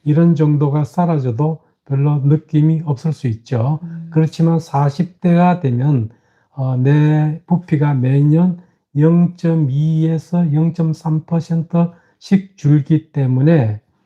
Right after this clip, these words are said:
Speaker 1: 어, 조금씩 이제 증상이 나타나게 되는데, 어, 오십 대가 되면은, 어, 전두엽이 활력이 이제 확 떨어지게 되면서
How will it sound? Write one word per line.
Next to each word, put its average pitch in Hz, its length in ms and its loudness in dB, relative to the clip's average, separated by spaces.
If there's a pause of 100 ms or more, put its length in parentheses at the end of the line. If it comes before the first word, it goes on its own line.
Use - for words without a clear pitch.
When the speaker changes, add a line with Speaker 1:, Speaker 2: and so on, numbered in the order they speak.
(200)
Speaker 1:
어, 131 200 -4
조금씩 151 480 0
이제 135 340 0 (480)
증상이 156 520 4
나타나게 139 580 0
되는데, 123 720 -2 (1800)
어, 131 320 2
오십 165 340 2
대가 165 280 2
되면은, 147 680 2 (360)
어, 127 260 -6
전두엽이 160 880 2 (560)
활력이 165 480 0
이제 147 180 2
확 151 420 -4
떨어지게 151 460 0
되면서 135 680 -4